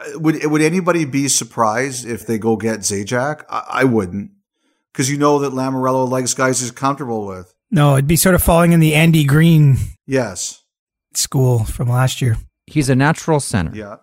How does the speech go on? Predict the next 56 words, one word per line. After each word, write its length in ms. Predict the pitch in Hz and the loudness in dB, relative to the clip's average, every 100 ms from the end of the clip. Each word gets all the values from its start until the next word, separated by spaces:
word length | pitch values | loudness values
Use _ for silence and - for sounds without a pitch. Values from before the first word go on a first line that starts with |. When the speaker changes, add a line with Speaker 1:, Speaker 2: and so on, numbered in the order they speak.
| _ - | _ -4
Speaker 3:
Thirty-five 500 | 139 143 131 123 113 | 0 0 0 0 2
years 180 | 120 107 | 0 0
old. 360 | 104 101 101 - _ | -2 -2 -4 -8 _
He 80 | 107 | -10
can't 220 | 95 113 | -4 -4
slide 260 | 107 110 104 | -4 -4 -4
to 40 | 101 | -4
the 80 | |
wing. 240 | 98 101 117 _ _ _ | -2 -4 -6 _ _ _
Speaker 1:
Positionless 600 | 120 113 135 143 135 127 | -4 -2 -2 -2 -4 -4
hockey. 480 | 131 143 - 101 - _ _ - | -4 -6 -6 -16 -18 _ _ -4
Speaker 3:
Uh, 280 | 120 123 120 | 0 2 2
okay, 180 | 139 139 | 2 2
sorry, 260 | - 147 104 | 2 2 2
you 80 | |
were 80 | 120 | 2
on 100 | 120 | 4
the 60 | 113 | 2
Sabres. 460 | 113 92 82 - _ _ _ _ _ _ _ | 0 -4 -8 -14 _ _ _ _ _ _ _
Speaker 1:
Ullmark's 520 | 156 180 196 190 170 - | 0 0 2 0 0 -6
the 120 | 123 | -6
guy. 500 | 120 113 120 165 208 _ _ _ _ - | -6 -6 -8 -10 -14 _ _ _ _ -6
If 180 | 135 131 | -4 0
I 120 | 139 | 0
need 140 | 151 139 | 2 -2
a 80 | |
goalie, 520 | 120 117 120 139 156 131 | -2 -4 -4 -4 -8 -8
he's 220 | 123 117 | -8 -8
the 80 | 110 | -8
guy 200 | 110 104 | -8 -10
I'm 120 | 101 | -12
going 200 | 101 95 | -14 -16
to 60 | 87 | -18
get. 280 | 85 80 _ _ - | -20 -20 _ _ -10
Speaker 2:
Cap 280 | - 151 156 | -2 0 2
hit 160 | 160 147 | 2 4
is 140 | 131 | 4
good. 340 | 139 139 127 113 - _ _ _ | 4 4 4 0 -6 _ _ _
His 140 | - | -8
personal 380 | - 151 - 147 | 0 2 4 4
numbers 300 | 135 139 135 | 4 4 4
have 100 | 131 | 4
been 100 | 131 | 4
good 180 | 131 131 | 4 2
despite 380 | 131 - 131 123 | 0 0 -2 0
the 80 | 127 | 0
season 300 | - 127 127 | 0 2 4
they're 100 | 123 | 4
having. 400 | 127 127 131 - | 4 4 2 0
That 100 | 151 | 0
makes 220 | 127 127 | 2 0
a 40 | 131 | -2
lot 160 | 127 | -2
of 60 | 117 | -2
sense. 380 | - 120 107 - | 0 0 0 -2
Speaker 1:
Yep. 340 | 120 117 117 | -2 -2 -6